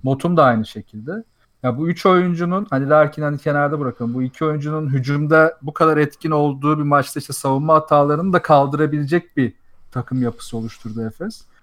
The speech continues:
Tabi burada da işte biraz hani payı Dunstan'la Doğuş'a da yazabiliriz.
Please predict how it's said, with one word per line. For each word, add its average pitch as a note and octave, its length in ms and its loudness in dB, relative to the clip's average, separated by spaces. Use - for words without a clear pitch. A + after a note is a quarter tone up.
Tabi D3 160 0
burada D#3+ 240 2
da F3 100 2
işte D#3+ 220 -2
biraz E3 280 4
hani D#3+ 260 -4
payı D#3 340 0
Dunstan'la D#3+ 600 0
Doğuş'a C#3+ 380 0
da D#3+ 60 0
yazabiliriz. D3+ 720 -4